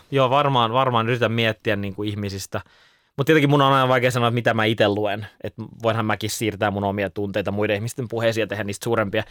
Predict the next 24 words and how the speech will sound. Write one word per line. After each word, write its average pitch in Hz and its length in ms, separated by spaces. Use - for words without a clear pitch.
Varmaan 190 320
sellaista 143 300
siis 117 200
tapahtuu. 95 560
Koska 131 200
totta 143 180
kai 156 140
se 135 120
herättää, 120 540
se 135 80
on - 20
ihan 131 140
luonnollinen, 131 380
että 107 140
ihminen 107 260
kokee 110 320
sen 101 260
tunteen. 101 520
Koska 110 340
jos 113 260
itellä 120 300
on, 107 80
sanotaan, 107 340
että, - 140